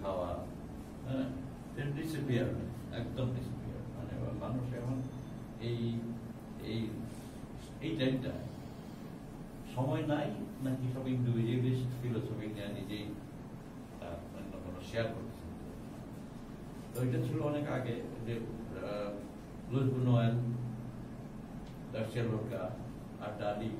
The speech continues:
বহু সময় কাটিয়েছে একসাথে, বহু সময়। হ্যাঁ, এবং, হ্যাঁ, তার ফিল্মও করলো, ওই যে, যেটা first, আহ, surrealist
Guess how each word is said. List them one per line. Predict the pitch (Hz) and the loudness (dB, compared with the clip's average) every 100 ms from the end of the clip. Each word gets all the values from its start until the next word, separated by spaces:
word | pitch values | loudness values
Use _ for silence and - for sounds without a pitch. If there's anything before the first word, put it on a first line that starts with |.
| - - - - - - | -2 -4 -6 -8 -8 -4
বহু | - 196 | 0 0
সময় | - 135 | 2 2
কাটিয়েছে | 120 123 123 - - | 2 2 0 -2 -4
একসাথে, | - - - - - - - | -4 -6 -6 -8 -8 -8 -6
বহু | - - | -4 -2
সময়। | - - - - - - - - - - 120 | -4 -4 -4 -6 -6 -6 -6 -6 -6 -4 -2
হ্যাঁ, | 135 117 113 | 2 2 4
এবং, | 113 - - - - - - 127 | 2 0 -2 -4 -6 -8 -6 -2
হ্যাঁ, | 131 123 | 0 2
তার | 117 113 127 | 2 2 4
ফিল্মও | 131 139 | 6 6
করলো, | - 123 113 120 | 6 4 6 6
ওই | 123 120 | 6 6
যে, | - | 6
যেটা | - 110 - - 107 104 - | 4 2 0 -2 0 0 0
first, | 135 135 | 0 0
আহ, | - - - - - - - - - - 113 | -2 -6 -6 -6 -8 -8 -6 -6 -4 -4 -2
surrealist | 107 135 123 120 | 0 4 6 6